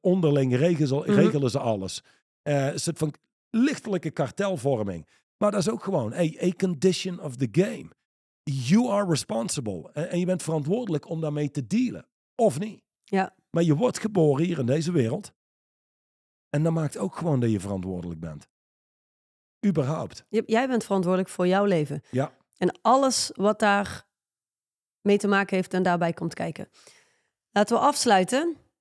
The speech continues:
Speaker 1: Als we dan toch afsluiten, wil ik nog één ding zeggen. Dus v-, vanaf het moment dat je überhaupt denkt in, "Ja, maar z-, ja, maar zij," of "Ja, maar hij,"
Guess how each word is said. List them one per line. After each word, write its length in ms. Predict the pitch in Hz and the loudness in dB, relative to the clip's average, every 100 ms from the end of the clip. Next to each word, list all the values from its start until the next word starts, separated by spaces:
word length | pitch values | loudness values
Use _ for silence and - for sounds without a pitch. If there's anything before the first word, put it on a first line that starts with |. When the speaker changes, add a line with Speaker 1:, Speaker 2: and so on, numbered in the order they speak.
| _ _ _ | _ _ _
Speaker 1:
Als 120 | 165 | -4
we 40 | 185 | -2
dan 100 | 160 240 | -2 0
toch 60 | |
afsluiten, 360 | 185 - 156 131 | 0 0 -2 -2
wil 80 | 175 | -2
ik 60 | |
nog 80 | 127 | -2
één 80 | 160 | -2
ding 100 | 127 | -2
zeggen. 300 | 131 185 226 - _ _ | -2 -4 -6 -12 _ _
Dus 200 | 160 - | -4 -4
v-, 100 | - 180 | -6 -6
vanaf 320 | 170 185 196 | -2 0 0
het 100 | 156 | 0
moment 440 | 165 170 220 220 160 | -2 -2 -2 -6 -2
dat 100 | 170 | -2
je 120 | 170 | 0
überhaupt 680 | 208 139 107 135 214 - - _ _ _ | 0 0 0 -2 -2 -12 -18 _ _ _
denkt 320 | 180 185 156 | 2 2 0
in, 220 | 131 120 | 0 -2
"Ja, 200 | - 147 | 0 2
maar 220 | 139 131 | 4 2
z-, 140 | 110 98 | 2 -2
ja, 400 | - 131 196 262 | -2 2 2 2
maar 360 | 208 196 175 131 | 0 0 2 0
zij," 480 | 104 160 196 247 220 _ _ _ | 0 0 0 -4 -8 _ _ _
of 220 | - 170 - | 0 0 0
"Ja, 300 | 147 214 214 | 0 2 2
maar 360 | 180 180 143 | -2 -2 0
hij," 460 | 127 190 220 269 233 | 0 0 0 -4 -8